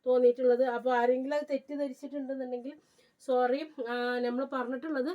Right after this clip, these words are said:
അൽഫൈൻ മാക്സി ഒന്ന് സെലിബ്രിറ്റി നൈറ്റി. സെലിബ്രിറ്റി നൈറ്റി എന്ന് പറയാൻ കാരണം ഇവിടെ ഒരു സ്റ്റൂൾ ഉണ്ടായിരുന്നു. സെലിബ്രിറ്റി നൈറ്റി എന്ന് പറയാൻ കാരണം അത് അത്രയും ഹെവി, ഏ, എംബ്രോയ്ഡറി വന്നതുകൊണ്ടാണ്, ആ,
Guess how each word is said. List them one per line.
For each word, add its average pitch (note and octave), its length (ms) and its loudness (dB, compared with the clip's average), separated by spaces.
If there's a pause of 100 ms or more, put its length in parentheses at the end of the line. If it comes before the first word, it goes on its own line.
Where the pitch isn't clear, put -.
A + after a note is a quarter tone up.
(420)
അൽഫൈൻ B3+ 440 2
മാക്സി B3+ 340 2 (120)
ഒന്ന് C4+ 160 -2
സെലിബ്രിറ്റി A#3 580 0
നൈറ്റി. A#3 240 -2
സെലിബ്രിറ്റി B3+ 600 0
നൈറ്റി C#4+ 280 -4
എന്ന് D#4 140 -2
പറയാൻ C4 320 -2
കാരണം A3 380 -6
ഇവിടെ G3+ 140 -12
ഒരു G#3+ 100 -18
സ്റ്റൂൾ G3+ 360 -16
ഉണ്ടായിരുന്നു. F#3 380 -10 (1600)
സെലിബ്രിറ്റി B3+ 520 2
നൈറ്റി D4 260 -2
എന്ന് D#4 160 -2
പറയാൻ C#4 260 2
കാരണം B3+ 420 2 (400)
അത് D4 120 0
അത്രയും D4+ 400 -2
ഹെവി, C4+ 420 0 (600)
ഏ, C4 100 0 (600)
എംബ്രോയ്ഡറി B3+ 560 0 (140)
വന്നതുകൊണ്ടാണ്, A#3+ 800 -8 (400)
ആ, A3+ 80 -10